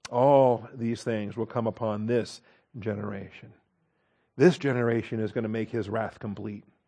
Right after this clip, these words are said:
<laughs> right? Like Paul says, "Make my joy complete." So, uh, they're gonna fill up then the measure of the guilt of their fathers.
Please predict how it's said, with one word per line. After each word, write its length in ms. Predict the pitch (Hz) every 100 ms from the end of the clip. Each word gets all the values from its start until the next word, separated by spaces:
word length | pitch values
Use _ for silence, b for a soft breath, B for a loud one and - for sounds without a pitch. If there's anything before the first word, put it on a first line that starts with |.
| _ -
<laughs> 400 | 143 147 - -
right? 260 | 120 131 - b b b -
Like 140 | 104
Paul 180 | 117 107
says, 220 | 113 104
"Make 160 | 107 107
my 140 | 104
joy 200 | 104 98
complete." 460 | - 92 - 98 - _ _ _ _ _ _ _ _ -
So, 260 | - 113 95 _ _ _ _ _ 131
uh, 300 | 101 92 104
they're 80 |
gonna 160 | 107 104
fill 320 | - - 131
up 200 | 127 -
then 200 | 110 107
the 80 | 107
measure 580 | 113 120 120 107 101 95 _ _ _ _ _ _ _ _ _ _ _
of 260 | 113 104 101
the 80 |
guilt 400 | 101 117 107 90
of 100 | 104
their 120 | 101 95
fathers. 760 | 110 98 95 90 113 - -